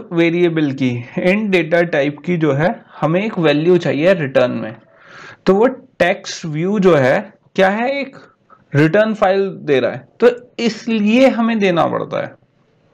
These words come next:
Casting करनी पड़ती है, क्योंकि अगर हम casting ना करें तो जो return type होगा वो fail हो जाएगा, right? तो इसमें हमें जिस, जिसमें भी overlay में text view में देखो आप,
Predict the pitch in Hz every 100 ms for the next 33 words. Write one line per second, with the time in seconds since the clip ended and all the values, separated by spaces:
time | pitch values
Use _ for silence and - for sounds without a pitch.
0 | _ - _ - - - 147 143 - 190
1 | 180 185 160 135 160 180 - - 220 208
2 | 208 208 190 190 220 214 170 - 196 170
3 | 170 151 156 240 - - - - - -
4 | 196 233 269 196 175 208 214 214 202 190
5 | 214 254 262 - 180 147 123 120 - -
6 | - 127 143 180 156 - _ _ _ -
7 | - - - _ - _ 202 - 175 156
8 | - 202 208 185 190 202 202 185 165 170
9 | 180 - 196 190 190 214 226 - 165 160
10 | 175 185 175 185 190 175 - 170 170 180
11 | 165 165 165 170 190